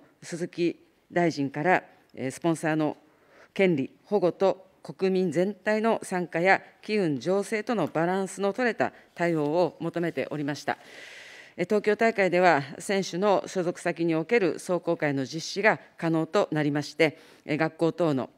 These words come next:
非営利団体では壮行会の公開も可能となった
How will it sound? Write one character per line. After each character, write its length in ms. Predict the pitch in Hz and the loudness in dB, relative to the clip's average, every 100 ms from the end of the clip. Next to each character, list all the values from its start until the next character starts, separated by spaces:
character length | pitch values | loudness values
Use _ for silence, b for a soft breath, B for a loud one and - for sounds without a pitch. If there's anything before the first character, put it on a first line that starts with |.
| - | -12
非 200 | 180 185 | -6 -4
営 160 | 156 160 | -2 -2
利 100 | 151 | 0
団 220 | 160 156 | -2 -2
体 180 | 147 139 | -4 -2
で 100 | 220 | 2
は 200 | 165 - | 0 0
壮 180 | - 160 | -6 -6
行 200 | 151 151 | -4 -4
会 180 | 127 147 | -2 -2
の 140 | 175 | -4
公 200 | - 160 | -2 -4
開 220 | 156 151 | -2 -2
も 200 | 208 175 B _ | -2 -4 B _
可 120 | 165 | -2
能 160 | 151 147 | -2 -2
と 240 | - 170 - | -2 -4 -2
な 140 | 147 | -8
っ 20 | |
た 220 | - - | -4 -6